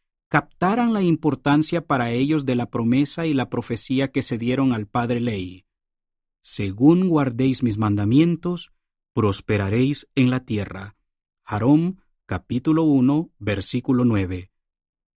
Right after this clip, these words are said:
En realidad, es a la versión negativa que Amarón usó de lo que dijo Lehi a la que Mormón da su atención principal. "Si no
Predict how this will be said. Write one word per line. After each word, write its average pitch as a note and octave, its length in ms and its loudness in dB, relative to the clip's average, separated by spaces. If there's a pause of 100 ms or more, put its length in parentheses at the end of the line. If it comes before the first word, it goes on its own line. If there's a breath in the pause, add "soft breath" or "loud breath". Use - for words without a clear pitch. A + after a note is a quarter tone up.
(540)
En C#3 140 6
realidad, D3 800 0 (560)
es D3+ 260 2
a E3 80 2
la C#3+ 120 2
versión A#2+ 440 2
negativa D3 840 -2
que C3 180 4
Amarón B2+ 460 2
usó C#3 640 -4
de B2+ 120 0
lo A#2+ 140 0
que A#2+ 140 -4
dijo C3 400 -2
Lehi B2 500 -2 (300)
a B2 100 2
la A#2+ 160 0
que C3+ 140 0
Mormón C3 420 4
da C3+ 140 0
su C#3+ 220 0
atención B2 520 -2
principal. A#2 720 -4 (1080)
"Si - 280 -4
no A2 240 2